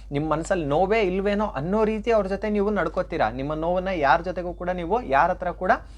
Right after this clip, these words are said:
ತೋರಿಸ್ಕೊಳ್ಳೋಕೆ ಇಷ್ಟಪಡೋದಿಲ್ಲ. ಆದ್ರೆ ಯಾವಾಗ ನೀವು ಒಬ್ರೇ ಇರ್ತೀರೋ, ರಾತ್ರಿ ಆಗ್ಲಿ ಅಥವಾ ಒಂಟಿಯಾಗಿದ್ದಾಗ, ನಿಮ್ಮ ಬಗ್ಗೆ ಯೋಚನೆ ಮಾಡಿ ಮಾಡಿ ತುಂಬಾ ಕುಗ್ಗೋಗ್ತಾ ಇದ್ದೀರಾ.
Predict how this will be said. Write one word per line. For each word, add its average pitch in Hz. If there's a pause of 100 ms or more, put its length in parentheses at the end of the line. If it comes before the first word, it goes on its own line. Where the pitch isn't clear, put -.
(180)
ತೋರಿಸ್ಕೊಳ್ಳೋಕೆ 196
ಇಷ್ಟಪಡೋದಿಲ್ಲ. 185 (480)
ಆದ್ರೆ 135
ಯಾವಾಗ 180
ನೀವು 214
ಒಬ್ರೇ 180
ಇರ್ತೀರೋ, 170
ರಾತ್ರಿ 190
ಆಗ್ಲಿ 190
ಅಥವಾ 175
ಒಂಟಿಯಾಗಿದ್ದಾಗ, 175 (540)
ನಿಮ್ಮ 143
ಬಗ್ಗೆ 151
ಯೋಚನೆ 160
ಮಾಡಿ 160
ಮಾಡಿ 156
ತುಂಬಾ 160
ಕುಗ್ಗೋಗ್ತಾ 147
ಇದ್ದೀರಾ. 95